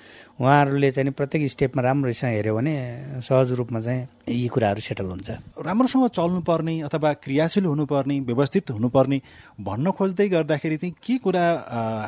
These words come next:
Speaker 2: अझै पुगिरहेको छैन त? जस्तो जनशक्तिले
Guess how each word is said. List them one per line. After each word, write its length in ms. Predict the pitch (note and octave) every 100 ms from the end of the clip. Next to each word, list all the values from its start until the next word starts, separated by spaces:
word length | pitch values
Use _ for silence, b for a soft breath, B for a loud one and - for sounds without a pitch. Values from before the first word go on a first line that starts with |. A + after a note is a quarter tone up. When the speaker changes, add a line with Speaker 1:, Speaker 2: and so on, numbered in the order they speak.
| G2+ - -
Speaker 2:
अझै 180 | D#3+
पुगिरहेको 500 | - E3 C3+ G2+ -
छैन 280 | G2 G#2 G2
त? 100 | F#2+
जस्तो 340 | G#2+ A#2+ B2 G#2+ B B -
जनशक्तिले 720 | A2 G#2 A#2 - A2+ A2+ A2